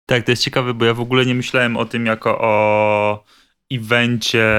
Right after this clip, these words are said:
medialnym, żeby, że to, że rzuciłem naukę i rzuciłem pracę naukową i pracę w instytucie badawczym,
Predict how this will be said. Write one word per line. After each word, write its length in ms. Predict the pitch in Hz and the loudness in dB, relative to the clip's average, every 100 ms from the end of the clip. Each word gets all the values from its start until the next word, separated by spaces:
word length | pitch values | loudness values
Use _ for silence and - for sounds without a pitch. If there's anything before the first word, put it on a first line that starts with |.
| 107 104 104 110 | 2 0 -2 -4
medialnym, 920 | 123 110 117 113 110 110 123 139 139 | -4 -2 0 2 0 -2 -4 -6 -6
żeby, 520 | 107 101 101 101 101 | -6 -4 -4 -2 -2
że 140 | 107 104 | -4 -4
to, 180 | 110 | -4
że 140 | 107 107 | -2 -2
rzuciłem 720 | 107 104 - 104 104 104 104 | -4 -10 -4 0 2 2 0
naukę 520 | 110 104 104 101 110 | 0 0 0 -2 -2
i 40 | 104 | -2
rzuciłem 340 | 101 - 104 | -4 -4 -4
pracę 300 | 104 101 - | -2 -2 -2
naukową 460 | 101 101 104 98 104 | -2 -2 -2 -2 -4
i 100 | 98 | -2
pracę 420 | 101 98 107 101 | -2 -2 -2 -2
w 300 | 98 101 - | -4 -16 -8
instytucie 600 | 113 107 - 107 104 104 | -2 -2 -2 -4 -2 0
badawczym, 640 | 104 95 101 - 123 131 | 0 0 -2 -4 -4 -4